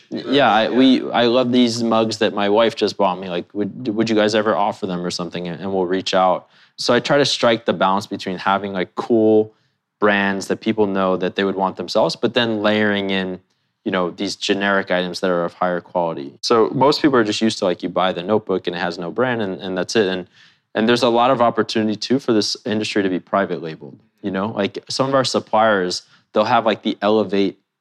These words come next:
backpack or something, but it's just their brand, you know? So why, why do we wanna pay our vendors margin for their private label brand when we can private label ourselves, you know? So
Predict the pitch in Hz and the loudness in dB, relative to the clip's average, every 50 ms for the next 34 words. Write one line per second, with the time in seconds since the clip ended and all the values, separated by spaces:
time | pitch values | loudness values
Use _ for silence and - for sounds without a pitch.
0 | _ _ - 101 95 90 - - - 90 85 - - 90 - - 85 82 - 76 | _ _ 0 2 2 0 0 -2 -2 -2 -2 -4 -6 -8 -8 -8 -10 -12 -14 -18
1 | 73 - 110 104 107 107 - 139 127 - - 110 107 98 85 80 87 98 104 98 | -10 -6 -4 -4 -4 -2 -2 -4 -4 -2 0 0 0 0 -2 -4 -6 -4 -4 -4
2 | 82 69 65 - - 107 101 101 98 - - 117 104 101 104 107 113 127 131 135 | -6 -10 -14 -14 -10 -8 -8 -6 -6 -4 -2 0 0 2 2 2 2 4 2 2
3 | 135 135 135 _ _ _ _ - 101 117 135 147 151 143 139 135 127 113 - - | 0 -2 -4 _ _ _ _ 0 2 2 4 4 4 4 4 2 0 -2 -2 -2
4 | - 120 101 82 101 107 107 104 90 95 98 98 98 95 90 82 85 - - - | 0 2 2 4 4 2 2 2 0 -2 -4 -4 -4 -4 -4 -4 -4 -6 -6 -6
5 | - - _ _ - 104 98 98 101 107 104 98 101 95 87 87 85 87 87 - | -8 -12 _ _ -8 -4 -2 0 0 0 0 -2 -4 -4 -4 -6 -8 -10 -14 -8
6 | - - 104 95 92 92 104 107 107 104 104 - - 113 107 107 98 92 87 92 | -4 -2 -2 -2 -2 -2 0 0 0 0 -2 -2 0 2 2 2 0 -2 -4 -4
7 | 90 90 82 90 87 - 92 92 90 90 90 92 - _ _ _ _ _ - 104 | -4 -4 -4 -6 -6 -4 -4 -4 -4 -4 -6 -10 -14 _ _ _ _ _ -4 -2
8 | 104 104 123 143 147 - 104 - - 101 92 87 85 85 73 87 85 80 80 78 | 0 2 2 2 2 0 -2 -2 -2 -2 -2 -2 -2 -4 -4 -4 -6 -6 -8 -10
9 | - - - _ - 95 95 - - - - 85 80 - - _ - 110 101 101 | -12 -14 -12 _ -6 -6 -4 -2 0 0 0 0 -2 -4 -10 _ -6 -4 -2 -2
10 | 104 107 107 - - 120 110 107 107 104 | -2 -2 -2 -2 0 2 4 4 4 2